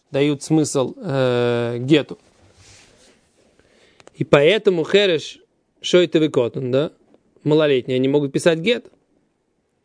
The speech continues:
И поэтому Сму-, Шмуль там объясняет, что идет по мнению Раби Элиэзера. И не говорится, что хереш шойт и котун, они могут писать «Гет», а только тойфис, только сам бланк.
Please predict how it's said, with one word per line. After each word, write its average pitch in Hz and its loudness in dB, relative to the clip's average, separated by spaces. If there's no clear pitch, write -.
И 151 -2
поэтому 185 2
Сму-, 175 0
Шмуль 180 0
там 170 -4
объясняет, 156 -4
что - 0
идет 175 2
по 160 -4
мнению 165 0
Раби 151 0
Элиэзера. 127 -4
И 202 2
не 190 0
говорится, 175 0
что 139 -4
хереш 180 2
шойт 180 0
и 151 0
котун, 165 0
они 156 2
могут 151 -4
писать 151 0
«Гет», 214 0
а 165 -2
только 202 2
тойфис, 180 2
только 190 0
сам 170 0
бланк. 143 -2